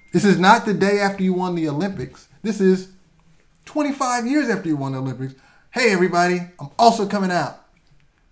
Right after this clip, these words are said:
And we're, "You're so brave." No, the brave, and then again, I'm not saying that it's not important for you. That was his,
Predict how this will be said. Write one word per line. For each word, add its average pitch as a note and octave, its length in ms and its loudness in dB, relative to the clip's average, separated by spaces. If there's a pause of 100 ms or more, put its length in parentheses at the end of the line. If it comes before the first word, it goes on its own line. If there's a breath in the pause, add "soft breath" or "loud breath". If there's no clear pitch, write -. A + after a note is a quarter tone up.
(560)
And E3+ 200 -2
we're, F3+ 360 4 (840)
"You're D3 180 -2
so E3 320 -6
brave." D#3 580 -2 (200 loud breath)
No, G3 240 0
the E3 120 0
brave, F3+ 360 -4
and E3 160 -6
then F#3+ 160 -2
again, G3+ 260 -6
I'm G3 80 -4
not F3+ 200 -4
saying D#3+ 240 -10
that C#3+ 100 -6
it's C3+ 160 -12
not C#3 120 -8
important C3+ 480 -12
for C#3 160 -10
you. D#3+ 280 -8
That C4 200 -10
was D#3 180 -8
his, E3 280 -8